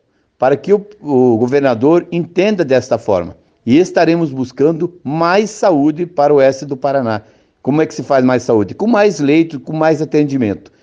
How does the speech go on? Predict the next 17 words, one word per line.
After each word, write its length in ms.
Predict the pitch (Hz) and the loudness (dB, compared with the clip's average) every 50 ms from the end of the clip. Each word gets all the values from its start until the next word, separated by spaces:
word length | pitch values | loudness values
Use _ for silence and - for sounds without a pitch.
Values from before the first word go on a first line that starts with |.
| _ _ _ | _ _ _
Tenho 160 | - 147 170 | 0 0 0
certeza 600 | 165 - 190 170 165 - - 165 165 156 131 123 | 0 0 -2 -2 -2 0 2 2 2 2 0 -2
que 80 | 123 - | -4 -2
o 40 | 123 | -2
Ministério 440 | 123 117 107 - - 123 117 110 | -2 -2 -2 -2 0 0 0 0
Público, 400 | 101 - - 139 139 131 123 - | -2 -4 -4 -4 -4 -4 -8 -10
sabendo 540 | - - 185 165 147 139 143 135 120 98 98 - _ _ _ _ | -4 -2 0 0 2 2 2 2 2 -2 -6 -10 _ _ _ _
que 100 | _ - | _ -2
há 80 | 131 147 | 0 2
um 100 | 170 180 | 2 0
respaldo 760 | 156 175 175 170 175 - - - 131 123 110 101 90 - - _ _ _ _ _ _ | 2 0 0 0 -2 -4 -2 0 0 2 0 0 -4 -8 -16 _ _ _ _ _ _
de 100 | - 117 | -4 -2
mais 380 | 127 127 123 131 151 180 170 160 | 0 0 2 2 2 0 0 0
atendimentos, 800 | 156 127 139 139 127 107 110 110 117 131 160 180 170 - - _ _ _ _ _ _ _ _ - | -2 -4 -2 -4 -4 -4 -4 -2 -2 -2 -2 -4 -6 -10 -20 _ _ _ _ _ _ _ _ -8
vai 500 | 95 107 123 127 139 147 165 175 185 170 - | -4 0 0 2 2 2 2 0 -2 -6 -14
sim 580 | - - - - 135 127 131 139 156 175 175 - _ _ _ | -20 -12 -6 -2 0 2 2 2 0 -2 -6 -12 _ _ _
amenizar 840 | - 123 127 139 143 147 147 135 107 98 123 127 131 139 147 165 175 | -4 -2 0 0 2 2 2 0 0 0 0 2 2 2 2 0 -2